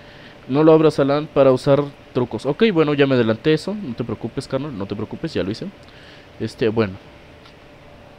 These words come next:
Ok, options. Vamos a cambiarlo a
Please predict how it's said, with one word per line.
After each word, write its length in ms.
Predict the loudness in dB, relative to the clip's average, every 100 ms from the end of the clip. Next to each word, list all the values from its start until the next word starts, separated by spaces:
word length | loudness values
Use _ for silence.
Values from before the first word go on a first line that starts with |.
| -20
Ok, 200 | -8 -2 2
options. 680 | 2 4 0 -2 -12 -16 -20 -20 -20 -20 -20 -20 -20 -20 -20 -20 -6
Vamos 280 | -2 -2 -2
a 40 |
cambiarlo 480 | -6 -2 0 2 4
a 140 | 4